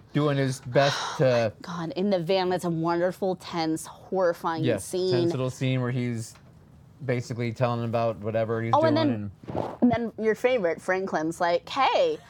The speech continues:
Speaker 2: <laughs> you know what would be a great topic of conversation? Slaughterhouses."
Speaker 1: <laughs> That's
Speaker 2: Let's
Speaker 1: right,
Speaker 2: talk,
Speaker 1: that's right.
Speaker 2: because he's weirdly hung up on them, and so he wants to ask this random fucking psycho
Speaker 1: <laughs>
Speaker 2: about, he's like, "Let's talk about slaughterhouses, and here's my knife."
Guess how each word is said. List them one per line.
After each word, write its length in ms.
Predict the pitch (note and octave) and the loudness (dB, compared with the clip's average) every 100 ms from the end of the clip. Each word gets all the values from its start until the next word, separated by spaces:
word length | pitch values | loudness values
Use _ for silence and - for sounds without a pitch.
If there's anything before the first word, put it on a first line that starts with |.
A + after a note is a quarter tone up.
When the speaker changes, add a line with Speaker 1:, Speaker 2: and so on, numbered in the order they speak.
| - - | -20 -20
Speaker 2:
<laughs> 280 | - D#4+ - | -4 -2 2
you 160 | E4+ | 4
know 80 | C#4 | 4
what 100 | D4+ | 2
would 100 | D4 | 2
be 40 | F4 | 0
a 120 | - | 2
great 320 | B3+ B3+ C4+ | 2 2 0
topic 380 | - C4+ C4+ - | 2 2 4 2
of 160 | F#4 E4 | 0 2
conversation? 880 | C4 A#3+ A3+ A#3 G3+ A#3 C#4 E4+ E4 - | 2 2 0 2 2 2 2 2 -4 -8
Slaughterhouses." 1120 | - - C#4+ G4 E4+ G#3+ F#3+ E3 E3+ D3+ D3 - | -16 -2 2 4 4 2 2 2 0 -2 -4 -6
Speaker 1:
<laughs> 40 | |
That's 120 | - - - | -4 -4 -2
Speaker 2:
Let's 240 | - E4 | 0 2
Speaker 1:
right, 120 | G#4 - | 4 6
Speaker 2:
talk, 260 | C4+ G4+ | 6 6
Speaker 1:
that's 180 | - - | 2 4
right. 360 | G3+ G#3+ E3+ - | 6 6 4 0
Speaker 2:
because 320 | G#3 D4+ B3+ | 0 0 0
he's 180 | A#3 G#3+ | 0 0
weirdly 640 | E3 D#3+ B3 D4+ C#4+ D4+ | 0 2 2 2 2 2
hung 260 | - C#4 D#4 | 2 2 4
up 200 | D4 B3+ | 2 4
on 240 | F#3+ G3+ | 2 2
them, 240 | F#3+ A3+ - - - | -2 -4 -6 -12 -6
and 160 | G#3+ A3 | -4 0
so 200 | C4 - | 2 2
he 160 | - | 2
wants 300 | D4 A#3 D4 - | 2 0 -2 0
to 120 | - | 2
ask 280 | G3 A3+ - | 2 0 -4
this 180 | G#3+ | -4
random 540 | G#3+ F3+ F3+ A#3+ A#3 C4 - - - | -2 -2 -2 0 -2 -4 -10 -20 -12
fucking 440 | - G#3 - A3+ A3 | -6 -4 -2 -4 -2
psycho 680 | - A3+ A#3 A3 F3+ F3+ F#3 | 2 2 2 2 4 4 4
Speaker 1:
<laughs> 40 | |
Speaker 2:
about, 480 | G3 F#3 F#3+ G3 G3 A#4 - A#4+ - | 2 4 4 4 0 -4 -10 -6 -2
he's 120 | C4+ | 2
like, 180 | C4 A3+ | 2 2
"Let's 180 | A#3+ - | 0 2
talk 180 | D4 | 2
about 220 | F#4+ A4+ - | 4 0 4
slaughterhouses, 600 | C4+ A#3+ A3 A3 A#3+ A#3+ | 2 4 2 2 0 0
and 100 | B3+ | 0
here's 220 | D4 A#3+ B3+ | 2 0 0
my 140 | G#3 | 0
knife." 360 | E3+ D3+ D3+ | 0 -2 -6